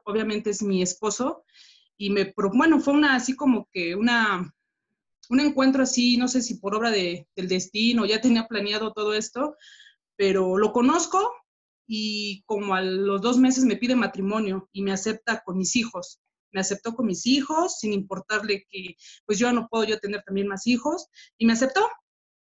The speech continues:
Entonces me propone matrimonio aquí en Puebla en una función donde yo me presenté. Arriba del ring me propone matrimonio y me caso. A los dos años me casé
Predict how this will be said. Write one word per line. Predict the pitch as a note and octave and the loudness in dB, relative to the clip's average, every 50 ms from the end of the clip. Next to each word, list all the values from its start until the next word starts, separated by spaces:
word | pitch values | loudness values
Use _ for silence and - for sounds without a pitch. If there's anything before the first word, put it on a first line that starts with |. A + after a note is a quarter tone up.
| _ _ _ _ | _ _ _ _
Entonces | G#3+ - F#3+ A#3 A#3 B3 | -4 -2 0 4 4 4
me | A#3 | 4
propone | - A3+ G#3+ A#3 B3 C4+ | 2 -2 -2 2 4 4
matrimonio | C4+ C4 A3+ - - G3+ G3 G#3+ A3+ B3 B3+ C4+ D#4 F#4 G#4+ - _ _ _ _ _ - | 4 4 4 2 -2 -4 -2 0 2 4 4 4 4 2 -2 -6 _ _ _ _ _ -18
aquí | F#3+ - - A3+ | -8 0 2 2
en | A3+ A3+ | 4 4
Puebla | A#3 A3+ A#3 A#3+ | 2 2 2 4
en | A3+ A3+ | 4 4
una | A3+ A3+ A#3 | 4 4 2
función | A#3 - G3 F#3+ F#3 - A3 G#3 A3 | 0 -2 -4 -4 -4 -2 -2 -2 0
donde | A3+ G#3 G3 F3 | -2 -2 -2 -4
yo | G#3 G#3 | -2 -2
me | A3+ A3+ | -2 -2
presenté. | A3+ - F3+ - F#3 F#3 F3 D3 - G#3+ C4+ D#4+ - _ _ - - _ _ _ _ _ | -2 -6 -12 -10 -8 -10 -10 -6 -6 -6 -6 -6 -8 _ _ -20 -20 _ _ _ _ _
Arriba | - G3+ G#3 A#3 B3 B3+ B3 | -2 0 2 2 4 2 2
del | A3+ A3 G3+ G3 | 2 0 0 0
ring | A3+ C#4+ D4+ E4 D#4+ E4 - | 2 4 4 4 2 0 -8
me | - G#3+ G3+ F#3+ | -8 -6 -6 -6
propone | - - F#3 F3 _ G#3+ G#3+ A3+ G#3+ | -4 -6 -8 -6 _ -2 0 0 0
matrimonio | G#3 G3 F3+ - - G#3 A3+ C4 C#4+ D4+ D#4 C#4 C#4+ - _ _ _ _ _ | 0 -2 -4 -4 -4 0 2 2 4 2 2 0 -6 -8 _ _ _ _ _
y | - G3+ | -6 -4
me | G#3 G#3 G3 G3 | -2 -2 -2 -2
caso. | D#4+ F4+ F#4+ - - - - _ _ _ _ | -2 -2 -2 -2 -6 -8 -14 _ _ _ _
A | F#3+ F#3+ F#3 F#3+ | -4 -2 -2 -2
los | F#3 F#3 F#3 F#3+ G3 G3+ G3 | -2 -2 0 2 0 2 2
dos | C4 D4 C#4+ D4 | 2 0 2 2
años | D4+ D4 D4 C#4+ | 2 4 4 4
me | B3+ A3 - | 2 0 0
casé | - A3 A3 - F4 G#4 | -4 -6 -4 -2 -4 -4